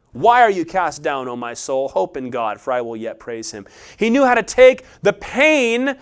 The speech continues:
that he was open and honest about and bring it to the Lord and leave it with the Lord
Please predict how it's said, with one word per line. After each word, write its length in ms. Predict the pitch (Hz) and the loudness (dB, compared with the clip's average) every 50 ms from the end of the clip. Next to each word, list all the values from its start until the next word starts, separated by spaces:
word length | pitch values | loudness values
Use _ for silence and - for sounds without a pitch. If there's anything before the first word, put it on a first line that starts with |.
| - - - | -16 -4 2
that 160 | 220 226 240 | 4 4 4
he 80 | 233 | 4
was 180 | 226 220 208 175 | 0 0 2 6
open 360 | 233 285 330 - 330 320 285 | 8 6 6 6 2 0 0
and 100 | 277 277 | 2 4
honest 320 | 277 302 320 330 302 - 262 | 4 6 6 4 4 0 -2
about 380 | 214 202 214 214 214 208 - - - - - | 2 4 6 6 6 6 4 -6 -20 -10 -4
and 300 | - 214 208 165 147 139 | -2 -2 -2 -2 -4 -6
bring 360 | 160 185 208 254 302 320 311 | -4 0 2 4 4 4 4
it 120 | 294 - | 0 0
to 100 | - 240 | 0 4
the 80 | 226 247 | 6 6
Lord 480 | 233 233 233 233 226 208 202 202 196 - - - | 6 6 6 6 6 6 4 2 0 -4 -10 -2
and 320 | - 196 202 202 196 202 214 | 0 0 0 2 0 0 0
leave 260 | 233 285 320 311 262 | 2 2 2 4 2
it 100 | 247 208 | 2 0
with 160 | 208 202 202 | 0 -6 -4
the 80 | 202 190 | -4 -4
Lord 380 | 175 170 170 170 165 165 175 | -2 -2 0 0 0 0 0